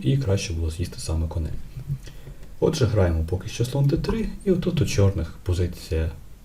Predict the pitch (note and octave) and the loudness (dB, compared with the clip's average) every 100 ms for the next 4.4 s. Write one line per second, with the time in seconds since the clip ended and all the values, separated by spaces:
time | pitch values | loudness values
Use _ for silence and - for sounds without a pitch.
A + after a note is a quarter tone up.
0 | - G2 F2+ - D#2+ E2 - F#2 A2 C3+ | -2 2 4 2 -4 -4 -2 2 4 6
1 | F#3+ G3+ F3 - F#2 F2+ C3 - - D#2+ | 6 6 4 4 4 4 4 0 -4 -4
2 | - - - E2+ E2 D#2+ - E2 - - | -6 -8 -4 -2 -2 -4 -4 -6 -10 -16
3 | - - - F2 E2+ F2 F#2 A2+ B2+ F3+ | -18 -8 0 0 2 2 4 4 4 2
4 | G3+ F#3 F3+ | 2 0 -4